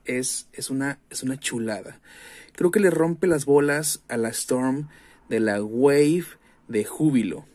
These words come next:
¿sí? Fácil, fácil, fácil. Los pros y contras es que, pues, obviamente, es estilo Jim Lee. Es fundamental, ya que tienes a Cíclope, a Wolverine, a Jean Grey,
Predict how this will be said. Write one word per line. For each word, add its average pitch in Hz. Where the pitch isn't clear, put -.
¿sí? 123
Fácil, -
fácil, 160
fácil. 113
Los 226
pros 262
y 254
contras 247
es 226
que, 247
pues, 185
obviamente, 190
es 165
estilo 170
Jim 156
Lee. 247
Es 139
fundamental, 143
ya 131
que 120
tienes 117
a 110
Cíclope, 143
a 120
Wolverine, 131
a -
Jean 117
Grey, 135